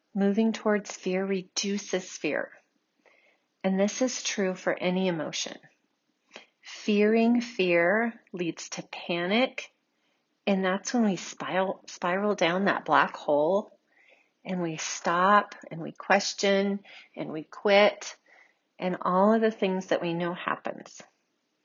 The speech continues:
But feeling fear,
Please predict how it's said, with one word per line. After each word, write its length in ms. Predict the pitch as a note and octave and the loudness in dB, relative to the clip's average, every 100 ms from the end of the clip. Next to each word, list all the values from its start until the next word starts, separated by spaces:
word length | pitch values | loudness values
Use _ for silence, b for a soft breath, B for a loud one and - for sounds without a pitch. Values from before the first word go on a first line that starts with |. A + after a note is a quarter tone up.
| _ B B _ _ _ _ _ _ _ _ _ | _ B B _ _ _ _ _ _ _ _ _
But 180 | G3 - | -6 -6
feeling 680 | - - A3 A#3 B3+ C4+ B3+ | -10 0 6 6 8 6 4
fear, 800 | - - G#3+ G3 E3 D3 D3 | 0 -2 0 2 2 0 -2